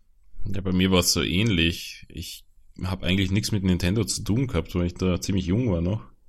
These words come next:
Also laut Rechnung müsste ich drei gewesen sein. Ähm, ich hab's mit meinem Nachbarn immer geschaut, auch hauptsächlich die Super Mario Show, äh, auf R T L eben, weil die haben ja cooles, äh, Kids-Programm, sag ich mal, damals gehabt mit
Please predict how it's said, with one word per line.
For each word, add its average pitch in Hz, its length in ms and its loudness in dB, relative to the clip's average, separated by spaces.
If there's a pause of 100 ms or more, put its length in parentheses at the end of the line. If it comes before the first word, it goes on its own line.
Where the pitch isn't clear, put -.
(400)
Also 87 180 -2
laut 90 200 4
Rechnung 92 400 4
müsste 90 200 2
ich 82 120 -4
drei 71 340 2
gewesen 80 420 2
sein. 90 420 -2 (840)
Ähm, 82 680 0
ich 90 80 2
hab's - 140 0
mit 95 140 4
meinem 87 160 6
Nachbarn 87 400 4
immer 85 180 2
geschaut, 80 400 0
auch 85 160 0
hauptsächlich 87 480 -2
die 90 100 -2
Super 87 280 0
Mario 90 560 2 (960)
Show, 90 500 0
äh, - 40 -10
auf 87 340 0
R 85 140 0
T 80 80 2
L 92 160 2
eben, 104 400 0
weil 90 120 -6
die 85 180 -2
haben 87 140 0
ja 85 360 -2
cooles, 95 420 2
äh, 80 160 -6
Kids-Programm, 82 720 0
sag 85 140 0
ich 82 100 0
mal, 82 140 -4
damals 78 260 -2
gehabt - 260 -4
mit - 420 -6